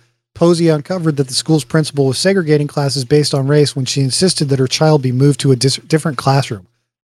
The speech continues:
The principal, Sharon Briscoe, told Posey that her child would be isolated in the desired classroom because it wasn't a black class. The principal said, "That's not one of the black classes," and I immediately said, "What does that mean?" I was confused, Posey told the local news outlet.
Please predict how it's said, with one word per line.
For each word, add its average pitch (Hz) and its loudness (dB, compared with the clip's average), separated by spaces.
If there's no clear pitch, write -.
The 151 -6
principal, 143 -2
Sharon 175 0
Briscoe, 135 -2
told 147 0
Posey 160 2
that 135 0
her 135 -2
child 165 2
would 143 0
be 135 -4
isolated 156 0
in 135 -2
the 123 -6
desired 127 0
classroom 131 0
because 147 0
it 165 -2
wasn't 143 2
a 156 0
black 120 -4
class. 147 -2
The 147 -2
principal 208 -2
said, 160 0
"That's 170 0
not 170 0
one 160 2
of 147 0
the 143 0
black 139 0
classes," 113 -4
and 120 -2
I 131 2
immediately 160 4
said, 139 0
"What 139 -2
does 151 -8
that 196 2
mean?" 110 -6
I 107 -6
was 113 -4
confused, 127 0
Posey 117 -2
told 123 -2
the 123 2
local 127 2
news 123 4
outlet. 147 2